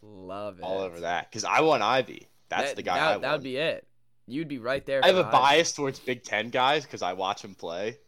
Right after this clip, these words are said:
Speaker 1: Yeah.
Speaker 2: But, like, I, give me Jaden Ivey. That would be fantastic.
Speaker 1: <laughs>
Speaker 2: Give him, give him the reins. Although this mock draft has us taking Johnny Davis, who's another Big Ten <laughs> guy.
Speaker 1: There you go. The, uh, it's funny. It's what? It's in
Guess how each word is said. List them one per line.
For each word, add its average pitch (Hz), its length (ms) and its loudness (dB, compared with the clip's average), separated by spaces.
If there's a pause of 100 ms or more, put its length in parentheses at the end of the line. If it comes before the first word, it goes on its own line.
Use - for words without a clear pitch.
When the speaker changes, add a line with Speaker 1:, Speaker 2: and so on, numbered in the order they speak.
Speaker 1:
Yeah. 151 260 -2
Speaker 2:
But, 90 200 -6
like, 90 380 -10 (560)
I, 92 240 -6 (100)
give 101 140 -16
me 80 100 -16
Jaden - 280 -20
Ivey. - 340 -20 (220)
That 95 80 -8
would 71 100 -10
be 50 120 -20
fantastic. - 760 -20 (280)
Speaker 1:
<laughs> - 800 -20 (680)
Speaker 2:
Give 101 200 -8
him, 110 360 -10 (120)
give 107 160 -12
him 110 140 -14
the 85 100 -14
reins. 65 440 -16
Although 110 180 -4
this 117 240 -6
mock 117 200 0
draft 98 200 -6
has 90 180 -10
us 90 60 -14
taking 85 440 -14
Johnny 82 280 -12
Davis, - 480 -12
who's - 240 -20
another 117 220 -10 (160)
Big - 120 -20
Ten - 340 -16
<laughs> - 60 -20
guy. - 120 -8 (160)
Speaker 1:
There 98 160 -14
you 170 80 -10
go. 95 300 -10 (720)
The, 185 220 0
uh, 175 340 2 (640)
it's 165 140 -12
funny. 233 280 -4
It's 123 220 -12
what? 160 280 -4
It's 135 180 -12
in 175 240 -10